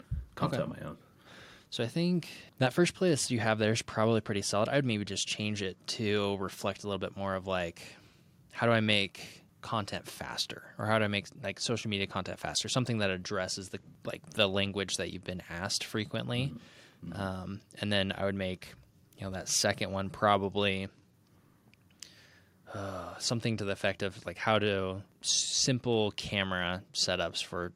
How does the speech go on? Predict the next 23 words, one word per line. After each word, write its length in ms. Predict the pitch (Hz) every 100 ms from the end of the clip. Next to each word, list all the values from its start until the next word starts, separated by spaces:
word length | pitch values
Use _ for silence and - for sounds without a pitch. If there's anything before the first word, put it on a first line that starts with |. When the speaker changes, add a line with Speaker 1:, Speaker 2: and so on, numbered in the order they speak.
| -
Speaker 2:
social 300 | - 92 95
media, 260 | 87 90
or 180 | - 95
how 180 | - 120
to 60 | 117
make 500 | 113 104 - - - -
social 380 | - 110 101 101
media 220 | 95 95
content 340 | 95 101 98
with 120 | 92 87
your 100 | 85
phone, 520 | - 87 82 82 85
or 80 | 110
something 340 | 131 120 113
where 120 | 101
it's 120 | 90 -
like, 140 | 87
"Oh, 280 | 113 101 85
like, 280 | 82 82 -
yeah, 220 | 82 82
Speaker 1:
Oh, 40 | 76
Speaker 2:
that's, 380 | 87 - -
Speaker 1:
okay. 80 | -